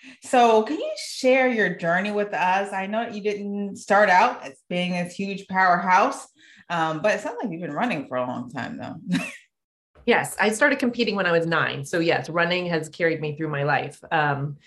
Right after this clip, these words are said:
Speaker 2: you know, I'm glad that you asked the questions about, uh, like, our struggles and our challenges, because
Speaker 1: Mm-hmm.
Speaker 2: everyone on this planet has their own that they've had to overcome.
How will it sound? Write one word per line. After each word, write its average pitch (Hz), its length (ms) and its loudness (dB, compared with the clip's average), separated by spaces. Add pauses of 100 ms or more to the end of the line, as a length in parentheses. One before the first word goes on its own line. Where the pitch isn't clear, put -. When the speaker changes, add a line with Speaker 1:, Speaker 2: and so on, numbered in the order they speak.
(480)
Speaker 2:
you 254 80 4
know, 247 100 6
I'm 254 140 2
glad 339 220 2
that 208 120 2
you 208 100 2
asked 185 200 0
the 190 80 -4
questions 170 500 -4
about, 156 520 -2 (1000)
uh, 147 220 2
like, 185 160 2
our 175 100 4
struggles 160 520 0
and 156 100 0
our 147 100 -2
challenges, 165 520 -2
because 165 340 -8
Speaker 1:
Mm-hmm. 202 100 -2
Speaker 2:
everyone 233 400 0
on - 60 -14 (200)
this - 140 -20
planet 160 320 -4
has 147 580 -4
their 170 220 0
own 185 520 -4
that 165 120 -2
they've 156 140 -2
had 156 180 -4
to 160 80 -6
overcome. 165 680 -4